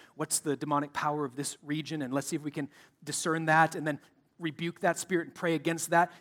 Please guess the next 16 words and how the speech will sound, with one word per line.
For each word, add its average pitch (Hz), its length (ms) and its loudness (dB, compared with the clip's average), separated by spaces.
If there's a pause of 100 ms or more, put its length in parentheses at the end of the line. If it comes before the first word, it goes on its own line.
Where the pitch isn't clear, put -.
Daniel's 247 380 -2
not 254 180 2
doing 214 200 0
any 190 160 0
of 143 100 -4
that 120 160 -4
here. 110 200 -20
He's 190 120 -6
not 247 200 2 (240)
talking 185 480 -4 (580)
to 156 60 -8
bad 143 260 2
angels. 139 520 -8 (320)
He's 160 140 -16
just - 220 -12
praying. 139 580 -10